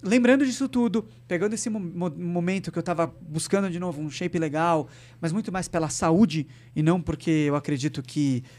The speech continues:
é, alguém é bonito porque ele é magro ou qualquer coisa assim. Eu, eu não gosto desse tipo de definição, não é o que eu acredito. Eu acho que a nossa beleza, ela tá interna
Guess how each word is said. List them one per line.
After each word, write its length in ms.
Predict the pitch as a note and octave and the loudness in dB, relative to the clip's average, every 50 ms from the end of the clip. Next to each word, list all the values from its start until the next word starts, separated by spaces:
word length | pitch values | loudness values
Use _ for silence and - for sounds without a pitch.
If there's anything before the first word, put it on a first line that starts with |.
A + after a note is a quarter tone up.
| - - - | -20 -16 -8
é, 220 | - C#3 C#3 C#3 C#3 | -4 0 0 2 2
alguém 300 | C3+ C3+ B2 D3 D3+ D#3 | 2 0 2 2 2 2
é 40 | |
bonito 420 | D3 A#2+ D3 C#3+ D3 D3+ D3+ - - | 2 0 -2 -2 -2 -4 -4 -4 -6
porque 240 | B2+ D3+ B2 - C#3+ | -6 -6 -4 -2 -2
ele 80 | C3+ | 0
é 20 | B2+ | 0
magro 380 | A#2+ C#3 E3+ F#3+ F3 D3 D3 | 2 4 4 4 2 2 0
ou 40 | C3+ | -2
qualquer 220 | B2+ D3 C#3 C#3+ | -2 -2 -4 -4
coisa 200 | B2+ - C#3 C3 | -2 -2 -2 -2
assim. 240 | B2+ - - E3 E3+ | -2 -4 -2 -2 -2
Eu, 60 | D#3+ | 0
eu 140 | D3+ - E3 | 0 2 2
não 200 | D#3 D#3 D#3 D3+ | 2 2 0 2
gosto 340 | B2+ D#3 E3+ G3+ G3 - E3+ | 4 6 6 6 6 2 -4
desse 180 | D3 C#3+ - - | -8 -10 -10 -10
tipo 200 | - - - C#3 | -10 -10 -10 -8
de 80 | C#3 | -8
definição, 600 | C3 C#3 B2+ B2+ B2+ C#3 B2 - - E3+ F#3 F3+ - - - - - - | -6 -6 -6 -6 -8 -8 -6 -2 0 0 0 0 0 -4 -14 -20 -8 0
não 180 | E3+ F#3+ G#3+ G3 | 4 6 6 6
é 60 | F3+ | 6
o 80 | F#3 F3 | 2 2
que 80 | - | 0
eu 60 | F3 | -2
acredito. 400 | D#3 - D#3 C#3 B2 D#3+ F3+ - E3+ | -2 0 -2 -2 0 -2 -2 0 -2
Eu 40 | D#3+ | -2
acho 120 | D#3+ - | -2 -2
que 220 | - F#3+ F3+ D3+ B2 - - - - - - - - | 0 0 0 0 0 -6 -14 -20 -20 -20 -18 -8 -4
a 100 | C#3+ D#3 | -2 0
nossa 280 | E3 F3 E3 - F3 | 2 2 0 0 -2
beleza, 360 | C#3+ E3 E3+ D#3+ E3 D#3 C3+ D#3 | -2 0 0 0 0 0 0 0
ela 120 | D3+ D3+ | -2 -2
tá 240 | - - D3 C#3 - - - - | -2 -4 -6 -6 -6 -10 -12 -10
interna 580 | F#3 F#3+ F3+ - F#3+ G#3+ A#3 G3 C#3+ B2 A#2+ | -8 -6 -2 2 2 4 4 2 2 -2 -4